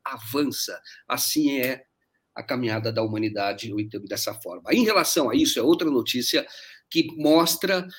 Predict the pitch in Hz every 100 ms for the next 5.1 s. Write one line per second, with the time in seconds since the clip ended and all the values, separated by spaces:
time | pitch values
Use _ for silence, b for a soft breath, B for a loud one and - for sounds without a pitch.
0 | B - - 156 - 185 180 226 226 -
1 | 120 - - - 156 - - 85 - -
2 | - _ _ - 480 349 233 185 - 180
3 | 113 - 120 117 - 98 98 95 95 -
4 | - - 180 - 127 110 - - - -